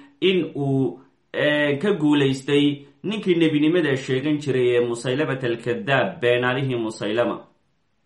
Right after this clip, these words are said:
Khalid ibn Walid radiyallahu anhu waxaa mar kale muuqatay cabqariyadiisii la yaabka lahayd,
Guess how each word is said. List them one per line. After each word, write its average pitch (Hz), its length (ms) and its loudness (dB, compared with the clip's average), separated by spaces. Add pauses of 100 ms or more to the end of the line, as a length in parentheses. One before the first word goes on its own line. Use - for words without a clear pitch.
(680)
Khalid 165 260 2
ibn 156 160 2
Walid 160 300 4
radiyallahu 156 520 2
anhu 156 300 4
waxaa 151 260 2
mar 202 180 4
kale 165 180 0
muuqatay 143 580 -2 (420)
cabqariyadiisii 139 1200 0 (100)
la 135 140 -4
yaabka 175 380 2
lahayd, 139 560 0